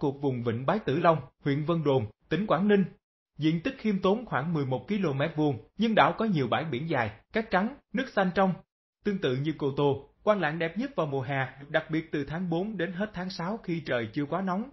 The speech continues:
không có bão. Mùa thu ở Quan Lạng đẹp nhưng không khí lạnh hơn, mưa khá nhiều. Nếu đi từ tháng bảy đến tháng chín, bạn hãy chú ý theo dõi dự báo thời tiết để tránh gặp mưa bão,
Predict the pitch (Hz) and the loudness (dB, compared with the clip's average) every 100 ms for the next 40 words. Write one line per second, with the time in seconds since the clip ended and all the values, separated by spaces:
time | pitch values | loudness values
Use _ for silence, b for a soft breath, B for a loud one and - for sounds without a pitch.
0 | _ - 185 175 180 113 147 - _ _ | _ -2 -2 0 0 0 -2 -4 _ _
1 | _ _ 185 190 220 202 214 208 190 127 | _ _ 0 2 2 0 0 0 0 -4
2 | 117 117 113 131 135 117 131 170 196 127 | -4 -4 -4 -4 -4 -4 -6 -4 -2 -2
3 | 107 156 147 - _ 190 208 202 220 196 | -2 -2 -2 -6 _ 2 4 4 0 4
4 | 147 123 - _ _ _ - 196 214 190 | 4 2 -4 _ _ _ 0 2 2 0
5 | - 139 139 196 160 113 156 160 185 190 | -2 -4 -2 -2 0 0 0 -2 -4 -2
6 | 190 185 208 262 - - 123 120 135 170 | -2 0 -2 -2 -6 0 2 2 -2 -2
7 | 185 190 226 170 139 113 156 165 117 123 | -2 -2 -2 -4 -2 0 0 -2 0 2
8 | 190 - 123 110 220 - 151 147 180 214 | 0 -2 -2 0 0 0 -4 -4 -2 -2
9 | 151 113 127 104 98 - | -2 -2 0 2 2 -2